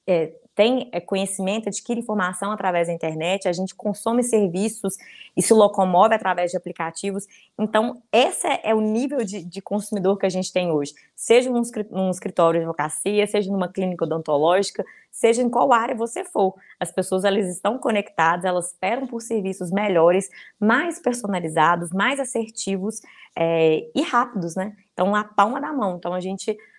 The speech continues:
É, na ive a gente quis fazer isso, a gente quis unir essa visão em prol de um serviço jurídico de comunicação que fosse mais eficiente do que o que o advogado fazendo por si só.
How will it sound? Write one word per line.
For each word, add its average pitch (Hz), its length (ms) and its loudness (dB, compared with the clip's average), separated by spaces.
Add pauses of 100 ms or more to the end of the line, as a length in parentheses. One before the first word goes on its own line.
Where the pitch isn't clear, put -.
(140)
É, 160 160 -4
na 170 220 2
ive 185 140 2
a - 20 4
gente 208 220 -2
quis - 160 -8
fazer 208 220 0
isso, 185 200 -2
a - 20 -2
gente 165 200 -8
quis 175 180 -6
unir 190 360 2
essa 190 220 4
visão 185 460 2 (240)
em 214 80 0
prol 202 300 4
de 214 80 -2
um - 20 0
serviço 208 420 0
jurídico 196 540 -4
de 208 80 -10
comunicação 208 640 -2
que 196 80 -8
fosse 208 300 -2
mais 190 220 0
eficiente 196 580 -4
do 202 80 -2
que 214 140 2
o 208 40 2
que 214 120 0
o - 20 2
advogado 185 540 0 (420)
fazendo 202 340 4
por 196 200 -4
si 247 160 -4
só. 160 340 -6